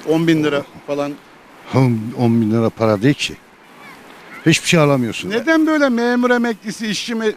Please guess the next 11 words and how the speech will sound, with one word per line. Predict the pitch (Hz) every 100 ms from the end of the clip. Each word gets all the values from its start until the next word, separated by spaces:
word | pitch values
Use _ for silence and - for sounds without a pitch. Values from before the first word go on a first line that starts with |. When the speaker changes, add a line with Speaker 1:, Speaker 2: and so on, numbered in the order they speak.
| -
Speaker 1:
emeklisi | 208 220 208 214 226
ayırdılar? | 185 202 208 202 202 196 - _ _ _ 156
Yani | 190 214
onlar | 202 220 220
başka | 202 208 240
bakkaldan, | 214 208 214 208 214 202
başka | 190 214 220
marketten, | 202 196 214 190 214
başka | 196 - 208
fırından | 208 202 196 240
mı | 226